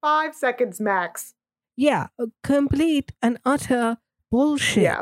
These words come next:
Speaker 1: but I was like, "All right, you know what, guys? I'll let this one go. You've earned it."
Speaker 2: No, they have not.
Speaker 1: <laughs>
Speaker 2: Even Tony Stark took longer to get into his own suit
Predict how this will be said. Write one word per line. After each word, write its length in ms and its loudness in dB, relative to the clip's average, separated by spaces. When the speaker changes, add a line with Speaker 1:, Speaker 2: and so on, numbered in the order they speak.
Speaker 1:
but 140 2
I 120 2
was 160 -2
like, 280 0
"All 200 2
right, 240 0
you 100 0
know 120 2
what, 140 0
guys? 240 2
I'll 120 2
let 160 0
this 160 -2
one 160 0
go. 220 2
You've 260 0
earned 240 -2
it." 200 0
Speaker 2:
No, 300 4
they 140 4
have 240 2
not. 460 4
Speaker 1:
<laughs> 80 2
Speaker 2:
Even 360 4
Tony 580 2
Stark 800 2
took 340 0
longer 580 2
to 240 -2
get 260 0
into 360 0
his 300 0
own 340 2
suit 640 0